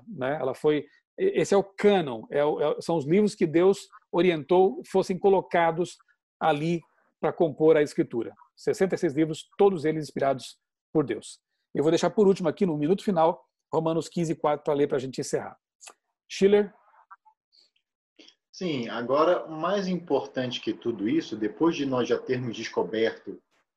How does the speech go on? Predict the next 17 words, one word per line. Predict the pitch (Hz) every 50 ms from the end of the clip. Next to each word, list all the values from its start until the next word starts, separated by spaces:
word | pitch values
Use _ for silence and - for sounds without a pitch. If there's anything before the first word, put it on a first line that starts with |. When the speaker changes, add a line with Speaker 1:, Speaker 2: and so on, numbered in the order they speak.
| _ _ _ _ _ _ _
Speaker 2:
estudo | - - - - 151 156 156 139
após | 131 - - 127 135 127 120 107
estudo | 110 107 - - - 117 104 92 104
e |
chegarmos | 101 - - 127 110 101 120 123 123 117 - 117 107 101 101
na | 110 110
conclusão | - - 131 123 120 123 123 113 101 117 110 104
de | 101 -
que | - - - _
tudo | - 202 214 - 185
o | - -
que | - -
tá | - - 104
lá | 98 98 101 98 98
é | 98
verdade, | 95 95 104 95 - - 98 107 123 139 135 117 - - -
porque | - 95 - - 110 107 98 98